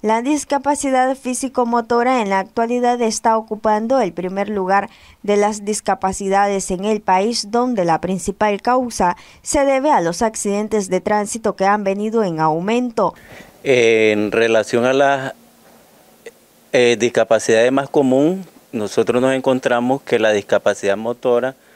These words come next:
Speaker 2: eh, una discapacidad que se adquiere hoy a través de los accidentes de tránsito, lo cual también, este, andamos en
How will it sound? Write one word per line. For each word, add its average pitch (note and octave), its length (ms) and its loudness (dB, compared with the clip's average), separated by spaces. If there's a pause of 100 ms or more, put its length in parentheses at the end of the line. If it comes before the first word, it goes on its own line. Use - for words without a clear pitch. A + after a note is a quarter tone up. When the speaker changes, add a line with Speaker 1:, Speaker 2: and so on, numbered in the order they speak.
(320)
Speaker 2:
eh, G#2+ 420 0
una A#2 240 -4
discapacidad A#2+ 720 0
que A#2+ 120 0
se B2 140 -4
adquiere A#2+ 800 0 (200)
hoy B2 280 -2
a A#2 100 0
través G2+ 340 -2
de G2 120 -6
los G2+ 120 -8
accidentes G2+ 540 -6
de A#2 140 2
tránsito, B2 640 -8 (440)
lo A#2 140 -4
cual B2+ 300 0
también, B2+ 340 -2
este, A2+ 840 -2 (500)
andamos A#2 640 -4 (220)
en A2 720 -10